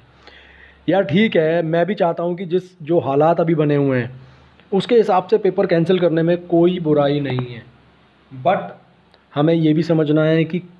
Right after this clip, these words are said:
क्या किया जा सकता है। Government को, अ, definitely मुझे लगता है जल्दी से जल्दी ये decide कर लेना चाहिए कि पेपर कैंसिल करने हैं या पेपर कैंसिल नहीं करने हैं, ऑनलाइन करने हैं, क्या करना है।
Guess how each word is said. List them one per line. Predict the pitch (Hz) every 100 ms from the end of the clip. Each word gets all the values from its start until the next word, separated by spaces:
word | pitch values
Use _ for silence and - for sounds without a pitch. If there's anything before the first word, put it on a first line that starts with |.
| -
क्या | 160 156
किया | 170 165 151 147
जा | 139
सकता | 127 131 - 120
है। | 113
Government | 127 139 160 151
को, | 165 165 170 - - - - - 139
अ, | 139
definitely | 131 147 170 175 175
मुझे | 165 160
लगता | 156 156 160
है | 160 160
जल्दी | 156 147 170
से | 175
जल्दी | 156 143 160
ये | 156 156 156 156 -
decide | 139 131 147 147
कर | 151 139
लेना | 156 151
चाहिए | 151 147 147 156 - _ _ _ -
कि |
पेपर | 151 151 151
कैंसिल | 147 143 147
करने | 139 143 147 147
हैं | 151 156
या | 143
पेपर | 135 131 131
कैंसिल | 131 135 131 135
नहीं | 135 147
करने | 147 143 147 143
हैं, | 147
ऑनलाइन | 131 135 147
करने | 143 131 135
हैं, | 143
क्या | 127 143 143
करना | 139 120 117
है। | 107